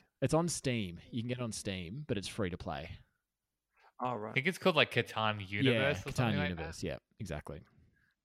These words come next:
Speaker 1: You can even
Speaker 3: Yeah.
Speaker 1: play it in your browser if you don't wanna get Steam for whatever reason, and you can get it on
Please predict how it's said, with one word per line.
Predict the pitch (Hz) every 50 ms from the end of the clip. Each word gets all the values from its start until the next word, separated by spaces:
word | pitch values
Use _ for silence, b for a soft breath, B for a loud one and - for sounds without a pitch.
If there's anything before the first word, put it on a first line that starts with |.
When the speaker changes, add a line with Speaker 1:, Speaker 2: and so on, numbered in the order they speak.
| _ _ _ _ _ _ _ _ _ -
Speaker 1:
You | - 156 -
can | 175 180
even | 190 180 180 160
Speaker 3:
Yeah. | -
Speaker 1:
play | - 143 135
it | 131 -
in | 120 120
your | 113 95
browser | - 101 98 98 95 92 87 82 82 104 113
if | 90 101 90
you | 90 90 85
don't | 87 90 90
wanna | 87 82 80
get | 80 73 -
Steam | - - 90 76 76 80 - _ _ _ _
for | - 95
whatever | 92 90 87
reason, | 82 87 85 -
and | - 110 107
you | 107
can | - 101
get | 92 92 90 87
it | 87
on | 82 82 80 78